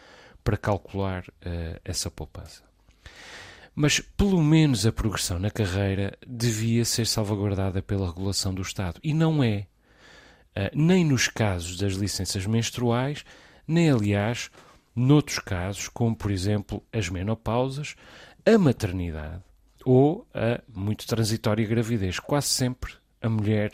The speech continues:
como tu disseste, Raquel, acaba, eh, penalizada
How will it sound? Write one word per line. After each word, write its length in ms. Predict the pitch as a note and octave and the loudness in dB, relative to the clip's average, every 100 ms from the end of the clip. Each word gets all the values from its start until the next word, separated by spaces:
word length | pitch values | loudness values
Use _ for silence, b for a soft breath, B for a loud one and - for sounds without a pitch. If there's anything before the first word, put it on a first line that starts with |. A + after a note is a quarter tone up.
| - | -8
como 160 | - F2+ | -8 -8
tu 140 | - | -8
disseste, 460 | E2+ E2 F2+ F#2 - | -8 -8 -6 -6 -6
Raquel, 280 | F#2 G#2+ F#2+ | -6 -4 -4
acaba, 460 | - F#2+ F2+ F#2 B B B B B | -4 -4 -4 -6 B B B B B
eh, 240 | G2+ F#2+ - | -4 -4 -4
penalizada 1000 | - C3 A#2+ G#2+ G2 F2+ F2+ E2+ E2+ G2+ | 0 4 4 4 0 0 -2 -4 -6 -8